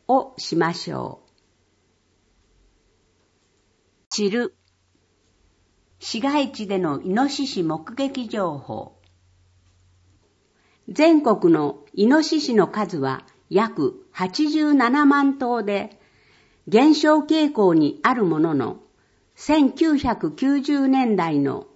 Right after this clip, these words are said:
約三倍の数です。ここ数年、市役所周辺やジェイアール三原駅周辺、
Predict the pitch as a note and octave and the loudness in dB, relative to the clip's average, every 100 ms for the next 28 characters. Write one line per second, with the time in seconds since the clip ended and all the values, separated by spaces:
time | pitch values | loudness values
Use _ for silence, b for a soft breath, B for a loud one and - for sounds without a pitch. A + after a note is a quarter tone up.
0 | _ F3+ A#3 A#3+ - C3+ - B3+ C#4 D4+ | _ -2 0 0 -6 -4 0 4 4 4
1 | D4 C#4 C4+ C4 G#3 E3 A#2+ B2 - _ | 4 2 0 -4 -6 -6 -8 -8 -16 _
2 | _ _ _ _ _ _ _ _ _ _ | _ _ _ _ _ _ _ _ _ _
3 | - F#3+ A#3 A3+ A3 G#3+ G#3 G3+ F#3 E3 | -6 0 2 2 0 0 2 2 0 -2
4 | - _ _ _ _ - - B3+ D4 - | -10 _ _ _ _ -14 -2 0 -2 -4
5 | B3 G#3 - G3+ A3 F3+ G3 F#3 F3 E3 | -2 -2 -2 -2 -2 0 4 4 4 -2
6 | - b b b b - A#3 C#4+ D#4 D#4 | -8 b b b b -6 2 2 4 2
7 | D4 G3+ F3 G3 C#4 C#4 C4+ B3+ F3 F3 | 2 2 4 2 2 0 0 -2 -6 -4
8 | E3 E3+ C3+ C#3+ C3 - | -2 -2 -2 -4 -6 -6